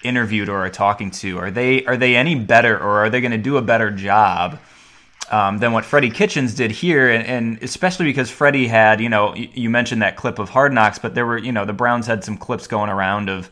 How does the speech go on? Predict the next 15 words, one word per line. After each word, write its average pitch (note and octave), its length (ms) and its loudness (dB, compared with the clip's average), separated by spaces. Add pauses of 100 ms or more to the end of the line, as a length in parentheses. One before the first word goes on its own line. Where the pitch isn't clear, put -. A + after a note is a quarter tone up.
(440)
you F3 100 -6
know, D#3 100 2
just D3+ 180 -4
his D3+ 160 0
relationship A#2 580 -2
with G#2 120 -6
Baker G#2 260 0
Mayfield F#2+ 540 -4
and F#2 160 -6
what F2 180 -4
they G#2+ 160 0
sort G#2+ 280 -2
of F#2+ 60 -4
have F#2 220 -10
built, G#2 400 -2